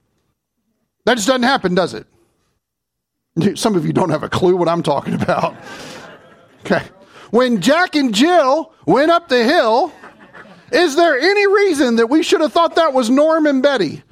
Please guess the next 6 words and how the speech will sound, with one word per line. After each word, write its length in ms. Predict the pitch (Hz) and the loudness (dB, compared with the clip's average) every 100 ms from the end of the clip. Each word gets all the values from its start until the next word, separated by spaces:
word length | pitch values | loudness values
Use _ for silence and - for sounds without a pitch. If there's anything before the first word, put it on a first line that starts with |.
| - | 0
No. 500 | 311 349 214 123 113 _ _ _ _ _ _ _ _ _ _ _ _ - | 2 2 0 -4 -10 _ _ _ _ _ _ _ _ _ _ _ _ -6
So 160 | - 254 | -2 0
why 220 | 254 262 | 0 0
change 320 | - 262 226 | 0 -2 0
their 100 | 247 | 0
names? 540 | 277 208 113 - - | -2 -4 -8 -12 -12